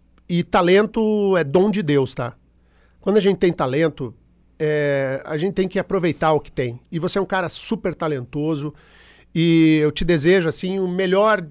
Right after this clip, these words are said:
mundo, a melhor vida e o maior sucesso. E que esse, esse teu podcast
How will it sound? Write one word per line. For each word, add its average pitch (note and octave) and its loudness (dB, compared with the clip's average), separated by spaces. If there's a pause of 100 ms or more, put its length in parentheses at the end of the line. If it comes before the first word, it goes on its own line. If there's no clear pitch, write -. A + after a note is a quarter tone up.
(220)
mundo, F#3 2
a E3 2
melhor E3+ 2
vida D#3+ -2
e D#3+ 0
o D#3+ -4
maior D#3+ 0
sucesso. - -2 (520)
E C#3+ -4
que F#3 2
esse, D#3 2
esse D3+ -8
teu E3+ 0
podcast D#3 -2